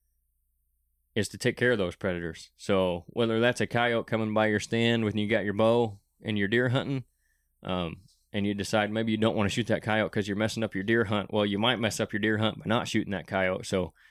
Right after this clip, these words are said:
I always encourage guys to shoot those dogs when they come by. <laughs> N-, not somebody's, uh,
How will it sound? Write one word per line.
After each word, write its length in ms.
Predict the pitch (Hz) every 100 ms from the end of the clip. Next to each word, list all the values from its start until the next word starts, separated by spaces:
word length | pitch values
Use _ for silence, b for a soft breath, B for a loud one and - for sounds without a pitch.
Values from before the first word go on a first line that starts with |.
| b b b
I 140 | - 135
always 320 | 117 123 98
encourage 420 | 92 - 101 92
guys 240 | 110 101 -
to 80 | -
shoot 280 | - 113
those 260 | 113 107 104
dogs 400 | 113 107 113 101
when 120 | 107
they 80 | 104
come 240 | 101 110 107
by. 200 | 92 95
<laughs> 160 | 101
N-, 240 | 135 139 -
not 260 | 127 120
somebody's, 560 | - 135 123 117 110 101
uh, 200 | 101